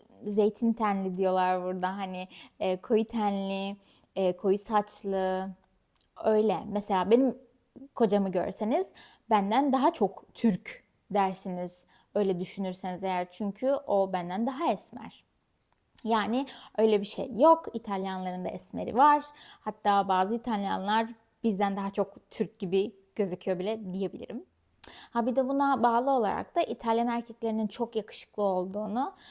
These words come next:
çok romantik insanlar olduğunu, e, t-,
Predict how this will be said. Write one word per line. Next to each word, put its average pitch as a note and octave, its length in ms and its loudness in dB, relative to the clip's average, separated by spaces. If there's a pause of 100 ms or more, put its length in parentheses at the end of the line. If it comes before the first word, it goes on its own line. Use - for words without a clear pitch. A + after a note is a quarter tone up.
(600)
çok G#3+ 280 2
romantik G#3 640 -2
insanlar F#3 460 -6
olduğunu, G#3 680 -4 (440)
e, F#3+ 560 -2 (180)
t-, - 100 -10